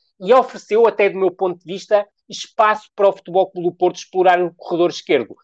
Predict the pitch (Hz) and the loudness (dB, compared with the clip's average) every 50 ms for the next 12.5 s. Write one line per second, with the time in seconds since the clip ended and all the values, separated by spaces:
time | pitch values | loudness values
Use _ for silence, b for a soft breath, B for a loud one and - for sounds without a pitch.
0 | _ _ _ - 226 - - 208 190 208 214 196 202 - - - 220 196 160 147 | _ _ _ -12 -12 -2 0 2 2 2 2 0 -2 -4 -2 0 0 2 2 2
1 | 160 156 156 - _ - 151 143 165 160 - - - _ 170 165 143 131 143 143 | 0 -2 -2 -6 _ -12 -6 -4 -4 -4 -4 -8 -6 _ -2 0 2 2 2 2
2 | 135 - - - 175 165 156 170 160 147 147 180 180 185 180 185 - _ _ _ | 2 0 -6 -8 -6 -2 0 0 0 2 4 4 4 4 4 2 -2 _ _ _
3 | _ - 156 170 175 185 185 180 - 185 156 139 127 - _ _ _ _ - 143 | _ -2 0 2 2 2 2 2 2 2 2 2 0 -2 _ _ _ _ -2 0
4 | 151 160 170 170 170 - 180 156 156 160 156 - - - 190 175 165 196 190 190 | 2 2 4 2 2 2 2 4 2 2 -2 -2 0 2 2 4 4 4 4 2
5 | 196 180 180 165 147 143 - _ 117 110 - _ _ _ _ _ _ - 160 - | 2 2 2 2 2 0 -4 _ -14 -16 -16 _ _ _ _ _ _ -12 -10 -2
6 | - 202 180 185 - _ 202 190 202 208 196 - - 226 220 233 226 - - _ | 0 0 0 0 -2 _ -2 0 0 -2 -6 -6 -2 0 2 2 0 -2 -8 _
7 | - 214 208 202 - - 226 220 233 226 214 202 180 214 202 - - - 170 156 | -8 -6 -6 -4 0 4 4 6 6 6 4 4 2 0 0 -2 -6 -14 -6 0
8 | 202 208 202 208 202 196 196 202 185 - - _ - 202 - 240 - - _ - | 0 2 2 2 0 -2 -4 -8 -8 -12 -8 _ 2 2 2 2 0 -8 _ -16
9 | - - _ _ - 143 139 156 160 151 156 - 196 190 180 175 175 143 135 170 | -16 -16 _ _ -6 -4 -2 -2 -4 -6 0 0 0 0 0 -4 -12 -14 -14 -14
10 | 156 135 139 151 160 156 160 160 - _ _ 160 139 127 165 165 170 160 139 131 | -14 -10 -2 2 2 4 4 2 -2 _ _ -14 -2 -2 0 0 0 -4 -8 -12
11 | 147 151 - 202 156 123 135 151 139 143 139 123 139 143 139 143 135 127 143 147 | -14 -10 -8 -10 -8 -8 -8 -8 -8 -10 -10 -10 -10 -10 -10 -10 -12 -12 -2 -2
12 | 151 147 156 160 - - 131 110 - | 0 0 0 0 0 0 -2 -2 -4